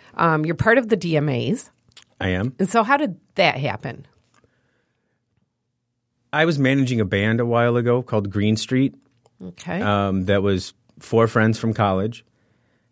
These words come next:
Speaker 2: And as I became more and more involved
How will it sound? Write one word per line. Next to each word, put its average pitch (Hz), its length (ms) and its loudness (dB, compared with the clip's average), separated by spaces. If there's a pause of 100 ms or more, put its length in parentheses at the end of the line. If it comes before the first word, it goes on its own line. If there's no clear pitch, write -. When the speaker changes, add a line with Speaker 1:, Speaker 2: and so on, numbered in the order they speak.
(120)
Speaker 2:
And 107 680 2 (1200)
as 127 220 4
I 127 80 4
became 123 420 0
more 113 260 2
and 110 80 2
more 107 200 2
involved 107 680 -2